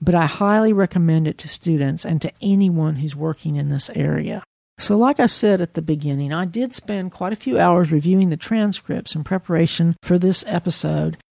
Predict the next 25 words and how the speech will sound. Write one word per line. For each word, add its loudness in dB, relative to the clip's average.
and 4
it's -6
given 2
me 2
a -2
different 0
perspective -2
on 2
how 2
the 0
episodes -4
fit -8
together. -4
Each 2
one 2
of 0
them 2
stands 0
alone, -2
but -8
they -6
do 0
inform 2
one 0
another. -4